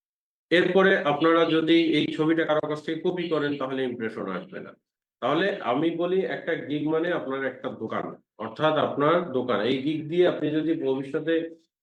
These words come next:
আমারই একটা গিগ আছে যেটা দিয়ে আমি দশ লাখ, বিশ লাখ টাকা ইনকাম করছি, তাহলে আপনারা যদি একটা গিগ দিয়ে দশ লাখ, বিশ লাখ টাকা ইনকাম করতে চান, তাহলে সেইটাকে কিভাবে চিন্তা করেন যে আধা ঘন্টা, এক ঘন্টা, দুই ঘন্টা, তিন ঘন্টায় আমি একটা গিগ সাজাবো।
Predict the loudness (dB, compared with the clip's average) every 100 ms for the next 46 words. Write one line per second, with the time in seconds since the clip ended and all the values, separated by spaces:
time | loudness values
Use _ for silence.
0 | -14 -12 -16 -8 -4 0 2 2 0 -2
1 | 0 0 0 -2 -4 -2 -4 -4 -2 -2
2 | -2 -4 -6 -8 -8 -6 -4 0 2 2
3 | 0 -4 -8 -12 -16 -20 _ _ _ 0
4 | 2 2 0 -2 0 0 0 -2 -4 -2
5 | -4 -4 -6 -4 -6 -4 -2 -2 -2 -4
6 | -6 -6 -6 -6 -2 0 2 2 2 0
7 | 0 -2 -2 -2 2 2 2 0 0 -2
8 | -2 -2 -2 -2 -4 -14 _ _ 0 4
9 | 6 6 6 4 4 4 2 2 0 0
10 | 0 -2 -2 0 -2 -2 -4 -4 -2 -2
11 | -2 -2 -4 -4 -2 -2 -2 -2 -2 0
12 | -2 -4 -8 -6 -8 -6 -6 -6 -8 -12